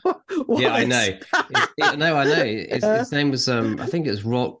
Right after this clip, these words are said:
Speaker 2: Rod Wallace, I think, or something like that. Basically, the writer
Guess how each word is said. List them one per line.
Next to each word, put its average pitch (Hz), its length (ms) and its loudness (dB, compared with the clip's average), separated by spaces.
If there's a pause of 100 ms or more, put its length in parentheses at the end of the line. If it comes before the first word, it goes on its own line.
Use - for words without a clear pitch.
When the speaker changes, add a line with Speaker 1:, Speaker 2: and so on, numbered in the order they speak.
Speaker 2:
Rod 120 320 -2
Wallace, 127 400 0
I 95 80 -2
think, 98 340 -2
or 98 100 -2
something 104 260 -2
like 87 180 -2
that. 107 240 -2 (220)
Basically, 147 720 -2 (260)
the 131 140 0
writer 135 760 0